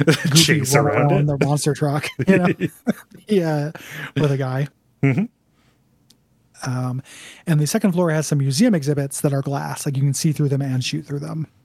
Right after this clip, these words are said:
Speaker 2: Yeah.
Speaker 1: They're the opposite of monster trucks.
Speaker 2: <laughs> Glass, the opposite of monster trucks.
Speaker 1: Yeah.
Speaker 2: Yeah.
Speaker 1: Yeah.
Speaker 2: Um, you get to the boss's office and he says, "Oh, you can take whatever you want from the safe over there. Uh, but you have to know, like,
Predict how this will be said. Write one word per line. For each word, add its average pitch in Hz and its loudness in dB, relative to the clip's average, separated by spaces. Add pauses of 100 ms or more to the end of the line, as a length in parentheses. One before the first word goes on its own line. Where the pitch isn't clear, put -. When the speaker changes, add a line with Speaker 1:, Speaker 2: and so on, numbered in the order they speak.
(160)
Speaker 2:
Yeah. 120 0
Speaker 1:
They're 151 4
the 147 2
opposite 147 -2
of - -12
monster 131 -8
trucks. - -14
Speaker 2:
<laughs> 233 0
Glass, 131 2
the 120 0
opposite 131 2
of 139 -2
monster 156 -2
trucks. - -4 (640)
Speaker 1:
Yeah. 294 0 (280)
Speaker 2:
Yeah. 175 -2
Speaker 1:
Yeah. 226 0 (760)
Speaker 2:
Um, 110 0 (220)
you 139 2
get 151 4
to 139 -2
the 127 2
boss's 127 0
office 107 -2 (100)
and 113 2
he 110 0
says, 107 0
"Oh, 175 4
you 120 -2
can 117 -2
take 120 0
whatever 110 0
you 101 -2
want 113 0
from 104 -6
the 87 -4
safe 214 0
over 98 0
there. 92 -2 (400)
Uh, 101 2
but 107 -2
you 117 2
have 120 0
to 110 -4
know, 135 2
like, 101 -2